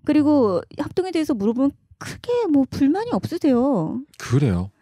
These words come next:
Speaker 1: 그래서 그것도 되게 이상한 거죠.
Speaker 2: 아, 물론 지금 이거 이제, 어, 한번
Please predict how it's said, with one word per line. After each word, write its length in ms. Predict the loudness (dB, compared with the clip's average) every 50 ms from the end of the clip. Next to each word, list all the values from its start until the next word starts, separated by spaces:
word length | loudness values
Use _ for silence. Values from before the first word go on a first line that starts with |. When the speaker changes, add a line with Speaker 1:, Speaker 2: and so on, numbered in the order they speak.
| _ _ _ _ _ _ _
Speaker 1:
그래서 120 | -2 -2 -2 -2
그것도 320 | -2 -2 -2 0 0 0
되게 140 | 2 2 2
이상한 420 | 2 2 2 0 0 2 2 2
거죠. 260 | 2 0 0 0 2
Speaker 2:
아, 40 | 4 4
물론 180 | 6 4 4 4
지금 160 | 2 2 2
이거 380 | 2 2 2 4 4 4 2 2
이제, 220 | 0 -2 -2 -2 -4 -8 _ _ _ _ -6
어, 140 | -4 -2
한번 460 | -2 -2 -2 0 2 2 2 0 -2